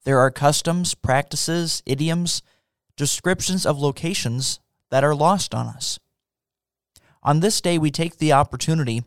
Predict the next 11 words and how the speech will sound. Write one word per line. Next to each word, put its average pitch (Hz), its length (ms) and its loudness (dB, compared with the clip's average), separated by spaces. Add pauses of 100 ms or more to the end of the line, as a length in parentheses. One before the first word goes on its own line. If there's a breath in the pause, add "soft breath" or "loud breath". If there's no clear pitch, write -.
(320)
to 160 120 0
explore 170 500 0
the 165 120 -2
context 156 760 -2
of 135 120 -6
the 147 80 -4
chapters 139 500 0
in 131 80 -4
front 160 240 0
of 117 80 -4
us. - 300 -8